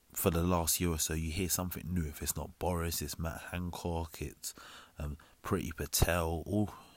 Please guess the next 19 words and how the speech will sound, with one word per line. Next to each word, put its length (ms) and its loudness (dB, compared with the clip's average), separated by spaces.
it's 200 0
all 60 6
these 120 4
people 220 0
doing 180 2
some, 300 2
some 180 0
next 200 -2
dodgy 280 0
stuff, 400 -4
but 140 0
nothing 260 4
happens 320 2
of 140 0
it. 80 -4
It's 100 -4
just 160 -2
like, 180 -6
oh, 180 2